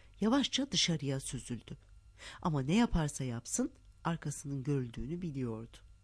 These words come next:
Eğer kan varsa ve Cemal gözlerini açtıysa görmüş olmalıydı. Bibisinin "Kadınlık batsın." diye inlemeleri geldi aklına.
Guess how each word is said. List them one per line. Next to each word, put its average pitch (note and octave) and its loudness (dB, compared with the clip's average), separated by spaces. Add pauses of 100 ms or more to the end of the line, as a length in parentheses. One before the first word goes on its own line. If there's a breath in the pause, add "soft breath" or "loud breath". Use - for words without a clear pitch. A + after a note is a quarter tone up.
(600 loud breath)
Eğer D#4+ 4
kan F#4+ 4
varsa F#3+ 0
ve D3+ 0
Cemal D#3+ 0
gözlerini F3+ 2
açtıysa C#3+ -2 (360)
görmüş C#3+ 0
olmalıydı. - -8 (720 soft breath)
Bibisinin E3+ 0 (360 loud breath)
"Kadınlık D#4+ 2
batsın." F#3+ 0
diye C3 -2
inlemeleri B2 -4
geldi - -12
aklına. - -12